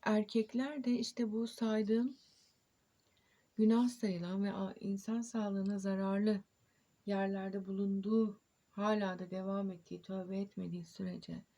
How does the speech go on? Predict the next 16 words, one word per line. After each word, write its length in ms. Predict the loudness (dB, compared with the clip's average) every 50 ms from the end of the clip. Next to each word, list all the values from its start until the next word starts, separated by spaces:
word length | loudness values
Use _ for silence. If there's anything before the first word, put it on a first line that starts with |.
| _ -20 -20 -20 _ _ _ _ -6
hala 440 | -4 -4 -4 -4 -4 -6 -6 -6 -6
idam 460 | -4 -4 -4 -2 -2 -2 0 0 0
ettirdiği 540 | -2 -4 -6 _ -12 -12 -10 -10 -12 -10 -8
yaşam 400 | -8 -8 -6 -6 -6 -6 -6 -6
çizgisini, 760 | -8 -12 -14 -14 -16 -18 -16 -14 -14 -10 -6 -6 -6 -6 -8 _ _ _ _ _ _ _ _ _ _ _ _ _ _ _ _ _ _ _ _ -12 -10
e, 60 | -6 -6 -4 -4 -4 -4 -4 -4 -6 -6 -6 -6 -6 -6 -6 -6 -6 -6 -6 -6 -8 -8 -10 -12 -16 _ _ _ _ _ _ _ _ _ _ _ -14 -6 -2
den 320 | 0 2 4 4 4 4
gelen 480 | 4 2 2 2 0 0 0 -2 -4 -6 _ _ _ _ _ _ _ _ _ _ _ _ _ _ _ _ _ -20 _ _ _ _ _ _ -20 -20 _ _ _ _ _ -20 -20 _ _ _ _ _ -20 -12 -6
mertebe 600 | -2 0 2 2 2 2 2 0 2 4 4 4
ile 380 | 4 4 0 -2 -4 -4 -4 -6 -8 _ _ _ _ _ _ -6 -2
hayatına 560 | 0 2 2 2 0 -2 -2 -2 -2 0 0
devam 400 | 0 0 2 2 4 4 4 4
edecek. 400 | 2 2 -2 -4 -4 -4 -4 -4
Fakat 360 | -6 -8 -6 -4 -4 -6 -6 -4
sonuçlarına 840 | 0 2 2 2 2 0 -2 -2 0 2 2 4 4 4 4 2
da 180 | 2 0 0